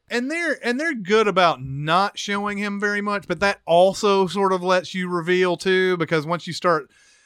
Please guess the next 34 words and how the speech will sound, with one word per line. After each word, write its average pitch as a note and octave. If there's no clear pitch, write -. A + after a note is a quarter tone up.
this F#3
is F#3
an E3
important E3
character E3+
that D3+
they're C3+
not D3+
showing D#3
very D3
much. D#3
It, C#3
it's C#3+
sort F3+
of D#3+
like, D3+
now G#3+
I've A#3+
heard G3+
some F#3+
people D#3+
say, D#3
"Well, D3+
maybe E3
that's D#3
the D3+
point D#3+
that C#3
you're C#3
supposed D3+
to D#3
know D3
or C3+
whatever," C#3+